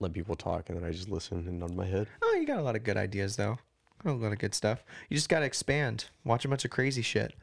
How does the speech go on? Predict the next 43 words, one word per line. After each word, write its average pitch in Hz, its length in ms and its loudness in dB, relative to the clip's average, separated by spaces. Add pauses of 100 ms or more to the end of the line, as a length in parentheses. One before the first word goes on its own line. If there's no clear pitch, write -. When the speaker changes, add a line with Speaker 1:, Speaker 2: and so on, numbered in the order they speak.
(260)
Speaker 2:
Get 127 160 6
high 127 240 2
and 110 120 -2
just 104 220 0 (420)
turn 131 180 4
on, 120 220 0 (260)
<laughs> 131 180 4
turn 131 200 0
on 123 120 0
Netflix 123 400 0
for 110 120 4
a 104 40 4
bit. 104 260 2 (300)
Speaker 1:
Or - 60 2
you 107 100 6
just 208 160 2
gotta 98 120 4
go 98 120 4
on 95 140 2
YouTube. 110 420 2
Just 101 160 0
go 127 80 4
on 110 80 2
a 98 40 2
YouTube 104 260 2
Speaker 2:
Oh, 123 420 8
that's 95 120 4
Speaker 1:
spree. 120 120 4
Speaker 2:
right. 117 220 0
That's 127 180 2
true. 117 400 2 (580)
What's, 214 340 4 (320)
what's, 220 320 4
uh, 147 680 6 (360)
three 185 240 4
of 185 100 2
the 147 80 4
craziest 147 600 2
things 120 280 0
you've 117 240 2
seen 117 240 2
on 107 160 2
YouTube? - 420 0